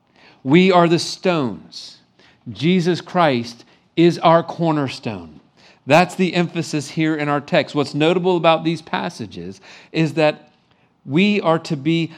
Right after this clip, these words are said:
like Christ. He is the cornerstone. We are being built together, and we are being built together. If he's the cornerstone, then we line our lives up with Jesus to be made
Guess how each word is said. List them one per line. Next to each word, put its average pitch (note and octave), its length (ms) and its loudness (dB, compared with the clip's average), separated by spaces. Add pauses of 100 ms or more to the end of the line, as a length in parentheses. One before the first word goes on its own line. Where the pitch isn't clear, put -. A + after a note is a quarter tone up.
like F#3 460 2
Christ. E3+ 640 -2 (180)
He F#3+ 300 2
is F#3 160 4
the F3 100 -4
cornerstone. C3 1040 -8 (220)
We E3 160 2
are G3 80 8
being F3 340 0
built F3 280 0
together, E3 580 0
and C#3 180 -4
we E3 120 2
are F3 60 2
being F3 320 -2
built F3 220 -4
together. D#3+ 400 -4
If C#3 140 -10
he's F#3+ 180 0
the D#3+ 140 -6
cornerstone, D3+ 800 -4
then E3 120 2
we G3 160 -2
line F3+ 360 0
our E3 180 2
lives F3 500 0 (300)
up F#3 200 2
with F3+ 240 -4
Jesus E3 560 -4 (280)
to F#3 120 -4
be F3+ 200 -2
made D#3+ 600 -2